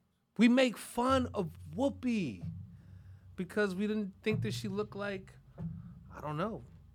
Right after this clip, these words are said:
somebody that we don't make fun of, like a Jasmine Guy, you know, or, uh, Jada Pinkett, or, uh, Halle Berry, or, um, you know, like the other people that we mentioned earlier.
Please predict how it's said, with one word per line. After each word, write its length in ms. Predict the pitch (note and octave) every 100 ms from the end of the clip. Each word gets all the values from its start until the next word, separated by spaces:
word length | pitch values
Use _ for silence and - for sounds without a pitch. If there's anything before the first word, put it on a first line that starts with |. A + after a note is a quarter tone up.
| - - - - - - - -
somebody 440 | - C3 C#3 C#3+ D#3
that 120 | D#3+
we 80 | F3
don't 240 | F#3 G#3+
make 160 | C#3+ A#2+
fun 260 | - G#2+
of, 140 | F#2 G#2
like 160 | A2+
a 60 | -
Jasmine 560 | A2 G#2+ A2 C3 D#3 E3+
Guy, 320 | F3+ G#3 G2 - - - - - - -
you 120 | D3+
know, 260 | C#3+ D3+ D3 C#3+
or, 420 | B2+ C3 C3 B2+
uh, 340 | B2+ B2 B2+ B2+ -
Jada 400 | A#2+ B2+ B2 D3
Pinkett, 460 | G3 A#3 - - - _ _ _ _ _ - A2
or, 440 | A2 A#2+ A#2+ A#2+
uh, 240 | B2 B2 B2
Halle 400 | - A2 A#2+ C3+
Berry, 640 | D#3+ A3 A#3+ C3+ G2+ F2+ - _ _ _ _ -
or, 460 | - A2+ A#2 A#2+ A#2+
um, 600 | A#2+ A#2 A#2 A#2 B2 A#2+ -
you 80 | C#3+
know, 100 | B2
like 160 | B2
the 80 | C3
other 140 | A#2
people 240 | B2 B2 B2+
that 80 | C#3
we 100 | E3+
mentioned 380 | G#3 A#3+ - A#3+
earlier. 340 | A#3+ C#3+ G#2